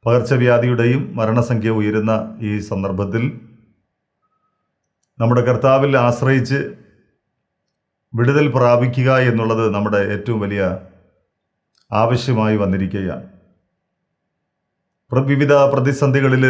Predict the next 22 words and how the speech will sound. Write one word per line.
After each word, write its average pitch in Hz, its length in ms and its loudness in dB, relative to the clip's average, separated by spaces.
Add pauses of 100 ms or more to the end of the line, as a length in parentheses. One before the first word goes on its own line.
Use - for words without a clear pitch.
ദൈവമുഖം 123 520 0
അന്വേഷിക്കുന്നത് 113 760 -2 (1000)
സർവ്വസാധാരണയായി 120 1000 2
തിരുവെഴുത്ത് 113 440 -2
പഠിക്കുമ്പോൾ 107 540 -4
നമുക്ക് 98 260 -8
മനസ്സിലാക്കുവാൻ 95 720 -6
സാധിക്കും. 90 560 -6 (1400)
പലപ്പോഴും 143 360 2
നമ്മൾ 147 200 2
ചിന്തിക്കാറുണ്ട്, 135 680 2
ഈ 131 100 0
കഷ്ടതകളൊക്കെ 123 680 0
എങ്ങനെ 120 320 0
അതിജീവിക്കാൻ 110 680 -2 (120)
നമ്മെക്കൊണ്ട് 107 500 -2
സാധിക്കും, 101 560 -4 (1160)
ഈ 139 100 2 (100)
പ്രതിസന്ധിയിൽ 143 720 2
നാം 127 180 2
തകർന്നു 131 360 2
പോകുമോ 123 460 2